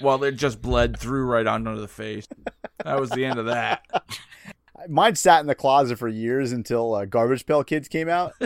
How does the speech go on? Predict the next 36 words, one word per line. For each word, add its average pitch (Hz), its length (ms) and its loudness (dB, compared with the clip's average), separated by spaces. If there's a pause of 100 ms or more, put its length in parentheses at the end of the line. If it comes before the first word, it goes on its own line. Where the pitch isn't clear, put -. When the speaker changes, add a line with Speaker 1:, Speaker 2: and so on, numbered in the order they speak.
(100)
Speaker 2:
and 131 140 2
then 143 100 4
I 127 220 4
drew 147 280 6
all 139 200 8
over 143 200 4
the 127 120 2
face. 139 440 0 (520)
And, 143 160 2
like, 127 180 4
s-, - 180 -4 (220)
I 143 180 -4
remember 185 360 6
the 131 140 4
heads 156 220 4
were, 170 120 0
like, 123 180 2
hollow, 143 600 0 (340)
and 131 120 4
I 131 60 4
Speaker 1:
Yes. 127 280 0
Speaker 2:
smashed 147 480 2
the 147 100 4
top, 135 380 2
and 135 100 2
his 127 100 -2
whole 160 160 6
forehead 143 540 2
was 151 100 -2
pushed - 400 -4
in. 180 260 -4 (1500)
My 160 120 2
mom 139 240 4
was 123 100 -2
so 127 180 0
mad. 101 400 -6